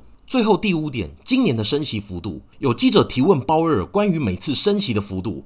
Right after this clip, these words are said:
鲍威尔表示，单次升息三码并不是联准会考虑的选项之一。假如未来经济发展符合联准会预期，那么在接下来的两次会议，联准会将会各升息两码。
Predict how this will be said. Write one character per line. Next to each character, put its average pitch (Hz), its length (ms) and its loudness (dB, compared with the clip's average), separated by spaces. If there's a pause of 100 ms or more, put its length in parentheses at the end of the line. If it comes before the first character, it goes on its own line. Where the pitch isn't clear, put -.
(160)
鲍 240 120 6
威 247 140 2
尔 196 140 6
表 101 220 0
示， 92 340 -4
单 233 220 2
次 214 200 2
升 190 220 0
息 123 140 -2
三 160 200 -2
码 120 200 -4
并 240 240 2
不 123 100 0
是 156 140 4
联 120 180 2
准 104 100 -4
会 113 120 -4
考 95 240 -4
虑 139 100 -6
的 123 100 0
选 92 160 -4
项 98 220 -6
之 90 160 -6
一。 82 180 -14 (280)
假 123 160 2
如 131 180 2
未 269 140 4
来 175 120 2
经 196 200 -2
济 190 140 0
发 147 180 -2
展 98 120 -6
符 117 200 -4
合 113 140 -2
联 151 140 -2
准 143 140 -4
会 139 100 0
预 127 140 -4
期， 85 300 -10 (220)
那 247 120 2
么 185 100 4
在 208 140 2
接 202 180 0
下 208 200 0
来 120 80 0
的 110 80 -2
两 95 180 -4
次 147 160 0
会 131 180 0
议， 98 200 -8 (160)
联 190 160 4
准 208 120 4
会 180 120 4
将 165 120 2
会 170 120 4
各 - 260 2
升 165 220 0
息 107 160 -2
两 92 200 -4
码。 82 240 -4